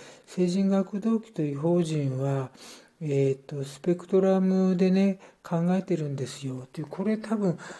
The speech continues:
岡田先生が言うとこういう言い回しになるのかなと思うんですけれども、まあ、そういうふうに言う先生につくか、まあ、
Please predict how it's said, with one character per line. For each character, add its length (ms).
岡 320
田 180
先 400
生 380
が 100
言 300
う 80
と 140
こ 300
う 60
い 240
う 60
言 200
い 20
回 160
し 160
に 80
な 140
る 80
の 140
か 100
な 180
と 120
思 260
う 20
ん 60
で 100
す 140
け 100
れ 120
ど 140
も、 380
ま 340
あ、 40
そ 540
う 60
い 380
う 20
ふ 220
う 100
に 480
言 160
う 40
先 240
生 200
に 140
つ 160
く 140
か、 280
ま 180
あ、 60